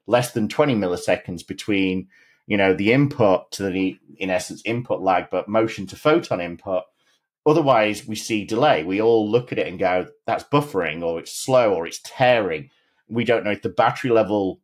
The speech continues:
is causing the tearing on the device because the G P U's been throttled, not the C P U, but the G P U's can't do the A V one format or the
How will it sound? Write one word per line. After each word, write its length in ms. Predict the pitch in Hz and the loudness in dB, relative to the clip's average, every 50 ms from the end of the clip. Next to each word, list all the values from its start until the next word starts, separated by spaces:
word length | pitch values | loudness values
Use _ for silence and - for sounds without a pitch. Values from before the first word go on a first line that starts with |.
| _ _ - | _ _ -12
is 200 | 98 95 - - _ | -12 -12 -12 -14 _
causing 560 | - - - 131 143 147 139 117 131 120 110 | -10 -2 2 4 4 4 4 4 2 2 2
the 80 | 107 98 | 0 -2
tearing 480 | - - - 90 85 87 90 92 90 | -2 -2 0 0 0 0 0 -2 -2
on 120 | 90 90 92 | -2 -2 -2
the 80 | 90 | -2
device 540 | 85 95 92 87 92 92 92 90 87 - - | -2 -2 0 4 4 4 4 4 2 -2 -6
because 320 | - - 104 - - 110 - | -8 -8 -6 -4 -6 -4 -4
the 80 | 113 | -4
G 200 | 101 - 110 107 | -2 0 0 -2
P 160 | 107 - 104 | 0 0 2
U's 180 | 101 104 101 - | 2 2 2 0
been 200 | - 92 90 90 | -2 -6 -8 -8
throttled, 600 | - - 123 117 113 - - 104 101 98 95 - _ _ _ _ _ _ _ | -2 2 2 2 2 0 -2 -2 -2 -2 -4 -8 _ _ _ _ _ _ _
not 140 | 127 131 117 | 0 0 0
the 60 | 113 | 0
C 220 | 110 - 123 120 107 | -2 -2 -2 -2 -2
P 120 | - 104 | 0 2
U, 140 | 95 95 92 | 2 2 2
but 120 | - 95 | 2 -2
the 60 | 98 | -6
G 220 | 95 - 107 107 107 | -6 -4 -4 -4 -4
P 160 | 107 - 107 | -4 -4 -4
U's 360 | 104 98 95 95 95 - - _ _ - 135 135 - _ _ _ - | -2 -2 -2 -2 -4 -6 -10 _ _ -18 -16 -16 -16 _ _ _ -8
can't 360 | - - 127 127 120 104 95 | -2 2 4 4 4 2 0
do 200 | 107 117 113 110 | -2 -2 -2 0
the 140 | 98 104 98 | 0 2 2
A 140 | 98 104 101 | 2 2 2
V 160 | 98 101 101 | 0 0 2
one 240 | 95 98 95 95 92 | 2 2 2 2 0
format 460 | - - 113 110 107 107 101 98 - - | 0 0 2 2 2 4 2 2 2 2
or 140 | 90 90 | 0 2
the 280 | 85 90 87 85 82 - | 2 2 0 0 -4 -6